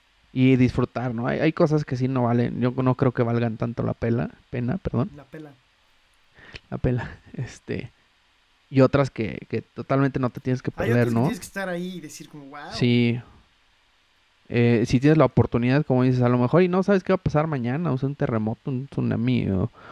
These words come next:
Speaker 1: o lo que chingado sea, y este, hasta una bomba, güey,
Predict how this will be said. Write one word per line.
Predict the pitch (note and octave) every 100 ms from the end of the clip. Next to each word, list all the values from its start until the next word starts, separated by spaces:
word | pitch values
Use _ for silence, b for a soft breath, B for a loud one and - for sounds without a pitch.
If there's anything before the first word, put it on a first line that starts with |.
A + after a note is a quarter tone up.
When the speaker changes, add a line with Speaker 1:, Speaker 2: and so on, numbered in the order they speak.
| B B -
Speaker 1:
o |
lo | A#2
que | A2+ -
chingado | - A2+ B2
sea, | B2+ A#2+ C#3+ - b b b b _ _
y | A#2+ A#2+
este, | A2+ - - - B2 A#2+ A2+ A2+ A2 B2
hasta | - A2+
una | B2+
bomba, | C3 B2 F3 D#3
güey, | A#2 G2+